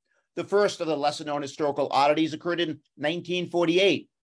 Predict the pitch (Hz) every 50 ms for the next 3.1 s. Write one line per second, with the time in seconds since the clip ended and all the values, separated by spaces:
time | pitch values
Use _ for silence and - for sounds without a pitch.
0 | _ _ _ _ _ _ _ _ - 127 147 190 202 202 - 190 165 131 120 113
1 | - _ _ 147 170 170 - - 170 143 127 120 117 120 - - _ _ _ 165
2 | 175 - - 139 135 135 139 - 147 143 127 120 135 127 120 104 82 78 82 -
3 | -